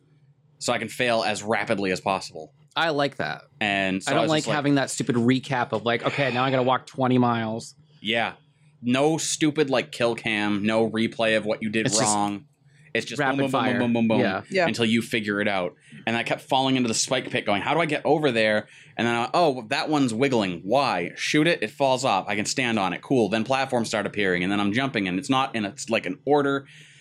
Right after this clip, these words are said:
Speaker 1: where it's like, "Oh, I need to get from bottom left to top right." They obviously go incrementally like stairs. No, it's like
Speaker 2: They go incrementally like a
Speaker 1: like
Speaker 2: Rubik's
Speaker 1: stairs,
Speaker 2: Cube.
Speaker 1: but then backwards, but then down, then up, then sideways, and then finally you connect.
Speaker 2: Yeah, Mega
Speaker 1: And,
Speaker 2: Man.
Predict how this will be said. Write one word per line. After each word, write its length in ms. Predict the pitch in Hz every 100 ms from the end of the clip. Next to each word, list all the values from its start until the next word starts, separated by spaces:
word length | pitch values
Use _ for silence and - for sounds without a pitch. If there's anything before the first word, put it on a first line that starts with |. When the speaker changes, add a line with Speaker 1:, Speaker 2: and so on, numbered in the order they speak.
| -
Speaker 1:
where 100 | 113
it's 120 | 113
like, 140 | 117 -
"Oh, 140 | 160
I 60 | 139
need 100 | 143
to 60 | 139
get 80 | 127
from 140 | 120
bottom 280 | 127 131 127
left 140 | 123
to 60 | 117
top 280 | - 120 123
right." 260 | 131 123
They 120 | 107
obviously 360 | 120 117 113 120
go 220 | 117 113
incrementally 640 | - 117 110 117 117 113 104
like 160 | 98
stairs. 640 | - - 147 123 107 101 - _ _ _ -
No, 300 | 143 113 - -
it's 180 | 123 -
like 300 | 123 113 -
Speaker 2:
They 100 | 135
go 100 | 131
incrementally 540 | 135 131 135 135 135
like 140 | 127 120
a 40 |
Speaker 1:
like 120 | 135
Speaker 2:
Rubik's 160 | 127 143
Speaker 1:
stairs, 280 | 147 170 151 131
Speaker 2:
Cube. 60 | 113
Speaker 1:
but 100 | 135
then 300 | 131 120 117
backwards, 540 | 147 139 135 127 117 113
but 100 | 113
then 140 | 117
down, 420 | 110 131 127 123
then 180 | 110 120 127
up, 260 | 127 -
then 160 | 120 113
sideways, 560 | - 123 117 113 110 107
and 160 | 107
then 240 | 117 117 110
finally 440 | - 120 107 107
you 160 | 101 98
connect. 440 | 104 110 107 - -
Speaker 2:
Yeah, 120 | 220
Mega 160 | 143 143
Speaker 1:
And, 100 | 120
Speaker 2:
Man. 180 | 104